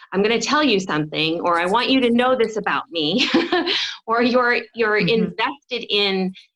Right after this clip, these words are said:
Speaker 1: you know, "After this conversation, we're gonna do this." It's more of like, "Hey, you know, I've been thinking about some things, and I'd like to share them with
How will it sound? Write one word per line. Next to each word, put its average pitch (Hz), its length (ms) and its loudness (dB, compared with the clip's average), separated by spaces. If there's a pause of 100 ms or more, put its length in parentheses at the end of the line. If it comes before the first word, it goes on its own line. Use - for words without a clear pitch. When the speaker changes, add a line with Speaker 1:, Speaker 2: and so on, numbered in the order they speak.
Speaker 1:
you 214 80 -6
know, 190 300 0 (280)
"After 269 220 -4
this 269 120 -4
conversation, 226 640 0
we're 196 120 2
gonna 190 240 0
do 208 320 0
this." - 580 -6 (400)
It's 247 240 -8
more 277 300 2
of 240 220 -2
like, 196 320 -2 (280)
"Hey, 262 240 0
you 220 140 -2
know, 233 100 0
I've 226 140 -2
been 233 160 0
thinking 302 420 2
about 180 520 -2 (400)
some 214 200 -2
things, 202 480 -2
and 190 80 -2
I'd 180 80 -2
like 202 200 -2
to 190 80 -8
share 180 320 -2
them 160 160 -4
with - 120 -8